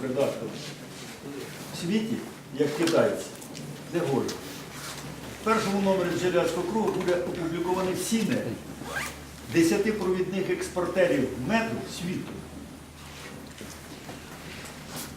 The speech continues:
Ми, Китай, дві, два долари ціни,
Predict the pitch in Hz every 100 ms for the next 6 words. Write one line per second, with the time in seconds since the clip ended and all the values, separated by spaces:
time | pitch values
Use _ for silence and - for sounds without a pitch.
0 | - - 185 262 - - - - - -
1 | - - - - - - 185 - 147 123
2 | 123 170 - 135 123 - 175 175 175 170
3 | 170 - - - - - - - - -
4 | - - 165 165